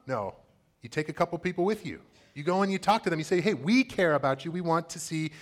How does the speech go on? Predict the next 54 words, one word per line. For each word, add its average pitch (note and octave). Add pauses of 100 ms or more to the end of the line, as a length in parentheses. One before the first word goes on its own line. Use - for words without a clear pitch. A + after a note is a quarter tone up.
(120)
if C#3+
you'll C3
listen." C3+ (540)
And A#2+
then C3
if C3+
they C#3
reject D3
it, A#3+
if -
they C#3+
don't D3+
listen, B3
do -
you B2
give C#3
up F#3
on A#3+
them? C#4 (880)
No. F#3+ (480)
You D3
bring E3+
it G3+
up G#3
before G#3
the G#3
church A3+
and C#3+
you D3+
get F3+
everybody G#3
to G3
scratch G3+
their G#3
beards G#3+
and D#3
say, -
like, -
"Hey, E3+
what E3
can G3
we F#3+
do G3 (200)
about D3
this D#3
person? D#3
We D#3+
love F#3+
them. F3
We E3
want F3+
to G3
restore F3
them." D#3